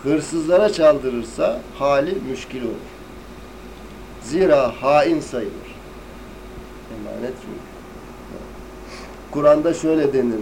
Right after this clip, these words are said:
bu hususta. "İnnallâhe lâ yuhubbul hâinin." Sekize elli sekiz. Yani Allah hainleri sevmez. Biz düşünürüz ki dışarıda, zahirde işte bir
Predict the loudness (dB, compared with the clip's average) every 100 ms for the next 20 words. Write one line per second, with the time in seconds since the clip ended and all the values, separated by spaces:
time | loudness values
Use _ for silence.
0 | -2 -2 -4 -10 -6 -6 -6 -14 -16 -16
1 | -16 -16 -16 -16 -16 -16 -16 -18 -18 -8
2 | 0 4 6 10 10 10 10 8 8 8
3 | 4 0 -4 -4 -2 -4 -10 0 4 4
4 | 2 -2 0 -2 -4 -10 -18 -18 -18 -16
5 | -16 -16 -12 -4 -4 -4 -2 0 0 -2
6 | -6 -8 -6 -8 -10 -16 -16 -18 -18 -8
7 | 0 2 2 2 2 2 0 -2 0 2
8 | 2 0 -2 -2 -4 -2 -2 -2 -6 -10
9 | -14 -16 -16 -16 -16 -10 -6 -6 -6 -6
10 | -2 2 0 0 -8 -8 -12 -12 -6 0
11 | 0 0 -2 0 0 0 -2 -2 -4 -4
12 | -6 -2 -4